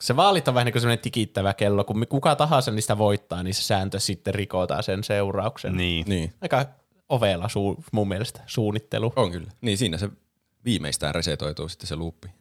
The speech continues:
Speaker 1: Niin.
Speaker 3: Pitää palata alkuun.
Speaker 2: Mm. Ja siis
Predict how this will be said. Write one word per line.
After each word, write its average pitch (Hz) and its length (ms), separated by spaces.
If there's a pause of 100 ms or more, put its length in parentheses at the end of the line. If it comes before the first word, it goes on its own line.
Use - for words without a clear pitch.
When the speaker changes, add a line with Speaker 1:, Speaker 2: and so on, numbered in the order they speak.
Speaker 1:
Niin. 113 280
Speaker 3:
Pitää 80 200
palata 82 300 (260)
alkuun. 95 300
Speaker 2:
Mm. 90 80 (1400)
Ja 117 60
siis - 320